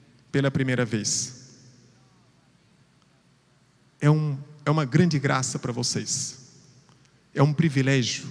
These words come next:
terem sido escolhidos para exercer esse ministério na igreja. Como todos nós que fomos chamados,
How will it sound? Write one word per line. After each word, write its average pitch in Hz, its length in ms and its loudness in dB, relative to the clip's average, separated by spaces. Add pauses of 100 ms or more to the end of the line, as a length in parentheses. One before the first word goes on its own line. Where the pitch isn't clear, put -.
(1300)
terem 151 240 4
sido 170 260 0
escolhidos 156 960 4 (480)
para 143 160 0
exercer 147 760 -2
esse 135 260 0
ministério 123 720 -4 (420)
na 123 80 0
igreja. 101 480 -2 (2500)
Como 156 240 2
todos 185 300 2
nós 143 400 2
que - 100 -10
fomos 127 240 -4
chamados, 127 720 -4